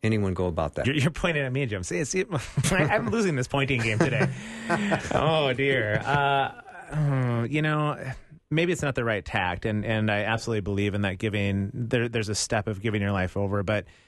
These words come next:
Speaker 2: consistent with what we talked about a little bit earlier, I'm a little bit more the mindset these days that in the evangelism process, I'm inviting people to say yes to following Jesus. Like, just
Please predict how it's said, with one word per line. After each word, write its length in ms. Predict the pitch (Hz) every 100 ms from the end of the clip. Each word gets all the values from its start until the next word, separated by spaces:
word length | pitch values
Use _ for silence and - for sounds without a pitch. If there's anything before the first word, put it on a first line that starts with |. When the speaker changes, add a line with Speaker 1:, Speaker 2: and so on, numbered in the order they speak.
| _
Speaker 2:
consistent 400 | - 120 160 -
with 120 | 120 110
what 100 | 98
we 80 |
talked 260 | 98 113 107
about 160 | - 104
a 60 |
little 120 | 107 98
bit 100 | 98
earlier, 360 | 107 113 104
I'm 120 | 104 110
a 120 | 117
little 240 | 110 165
bit 100 | 185 123
more 180 | 117
the 80 | 104
mindset 460 | 101 101 104 - 95
these 220 | 104 92
days 320 | 101 98 98
that 220 | 107 104
in 160 | 107 104
the 80 | 104
evangelism 540 | 101 113 113 107 98
process, 540 | - 101 104 95 92 -
I'm 140 | 107
inviting 400 | 107 104 110 110
people 360 | 104 107 107 98
to 120 | 95
say 160 | - 107
yes 260 | 101 98 -
to 80 | 95
following 380 | 98 95 92
Jesus. 480 | 90 92 82 80 -
Like, 180 | 110 104
just 240 | 143 139